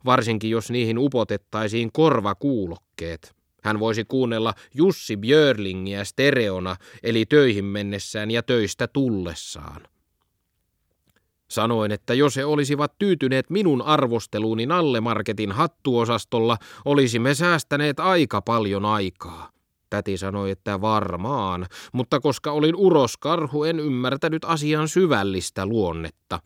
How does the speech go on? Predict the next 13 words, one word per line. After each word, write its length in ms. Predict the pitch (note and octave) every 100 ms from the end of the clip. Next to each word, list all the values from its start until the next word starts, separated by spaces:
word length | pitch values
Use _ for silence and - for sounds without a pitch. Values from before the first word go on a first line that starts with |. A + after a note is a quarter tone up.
| _ _ -
Eli 220 | A#2+ A#2
sitä, 380 | A#2 C#3 A2 F#2+
että 280 | F#2 - B2+
oli 240 | C#3 C#3+
kärsittävä 920 | D3 F#3+ D#3 G#2+ G2 - - G#2+ A#2
ennen 360 | C3 C3 B2+ B2+
kuin 240 | C3+ C#3
sai 220 | B2+ C#3+ C#3
kirkkaamman 840 | E3+ D#3+ - - C3 C3 C#3+ C#3+
kruunun 560 | F3 G3 D#3 A#2 A2 G#2+
ja 140 | A#2
sopivamman 800 | B2+ D#3 C3+ A2 G#2+ G#2+ A#2+ B2
hatun. 520 | B2 D#3 - E2+ D2+